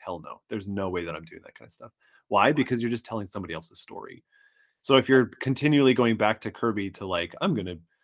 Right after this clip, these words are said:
you know, do a, a fanboy comic about that," or, "I'm gonna do my version of Fantastic Four," or whatever,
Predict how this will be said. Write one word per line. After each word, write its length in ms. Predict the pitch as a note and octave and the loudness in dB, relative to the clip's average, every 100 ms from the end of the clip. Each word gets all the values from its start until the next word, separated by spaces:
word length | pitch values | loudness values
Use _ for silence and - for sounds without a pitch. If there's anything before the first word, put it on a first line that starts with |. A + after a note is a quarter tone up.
| _ _ - | _ _ -14
you 120 | A2 | -10
know, 240 | F2 E2 F2 | -8 -10 -8
do 220 | A2+ G#2+ | -4 -2
a, 120 | G2+ F#2 | -2 -4
a 140 | - | -8
fanboy 440 | - A#2+ C3+ A#2+ A2 | -2 2 2 2 0
comic 320 | A2 G#2+ G#2 | -2 -2 -4
about 220 | G#2 - | -6 0
that," 260 | G#2 G#2+ G#2 | 2 4 2
or, 80 | |
"I'm 100 | G2 | -2
gonna 160 | G#2 G#2 | -2 -4
do 140 | G#2 | -2
my 160 | G2 G2 | -2 -2
version 260 | F#2+ F#2 F#2+ | -4 -8 -10
of 80 | |
Fantastic 440 | F#2 F#2 F#2 - F2+ | -16 -14 -14 -16 -20
Four," 240 | - F#2 | -12 -10
or 40 | F2 | -10
whatever, 460 | F2 F2 E2 E2 | -10 -8 -8 -10